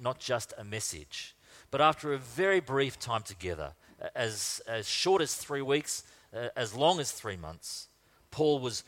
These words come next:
rent apart from them. And we read that today.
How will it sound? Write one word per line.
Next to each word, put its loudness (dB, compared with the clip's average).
rent 0
apart 0
from -12
them. -12
And -12
we -6
read 2
that -2
today. -2